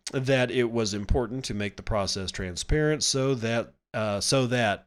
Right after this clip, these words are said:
so I and others can learn. He concluded by saying, quote, "Why now? The needs are increasingly urgent, and I want to see the impact in my lifetime.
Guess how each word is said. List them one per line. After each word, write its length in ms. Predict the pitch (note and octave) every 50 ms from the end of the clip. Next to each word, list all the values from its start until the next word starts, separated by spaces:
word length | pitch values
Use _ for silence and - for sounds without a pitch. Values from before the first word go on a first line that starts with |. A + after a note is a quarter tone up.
| _ _ _
so 320 | - - - D#3 B2+ A2+
I 280 | A#2 B2+ B2 A2+ G#2+ G2+
and 300 | G2+ F#2 G2+ G2 F#2 F#2
others 520 | - C3 A2+ F#2+ F#2+ F2+ F2 F2 E2 - -
can 340 | - - G2 F2+ E2+ E2
learn. 380 | F2+ G#2 G#2 F#2+ F2 D#2 D2+ D2+
He 160 | - A2 A2+
concluded 500 | G#2 - E3+ D3+ - F#3 F#3 D#3 C#3+ C3
by 180 | A#2+ A#2+ A#2+ A#2+
saying, 320 | - - G#2+ G#2 G2 G2
quote, 280 | - G#2+ G#2+ G#2 G2+ E2+
"Why 240 | F#2+ G#2+ A#2 A#2+ A#2+
now? 380 | B2+ D3+ E3+ F#3 G#3 A#3 A3 - _ _ _ _ _ _ _ _ _ _ _ _ _ -
The 100 | C3 C3+
needs 320 | C#3 C#3 C#3 C3+ A#2 B2
are 80 | C3 B2+
increasingly 600 | B2+ A2+ - B2+ A2+ G2+ - A#2+ A2 G#2+ G#2+ -
urgent, 460 | - D#3+ D#3 D3 B2 A2+ A#2 A2+ G#2 -
and 160 | G2+ G2 G2+
I 80 | G#2+
want 260 | G#2 G2+ A2+ B2 A#2+ -
to 120 | - D3
see 160 | - - C#3
the 200 | B2 C3+ C#3 B2
impact 460 | A2+ A2 A2+ - F#2+ F#2+ F#2+ F#2 -
in 80 | F#2 F2
my 160 | E2+ E2+ E2
lifetime. 500 | D#2 E2 B2 C#3 B2+ - - F2+ D#2 D2+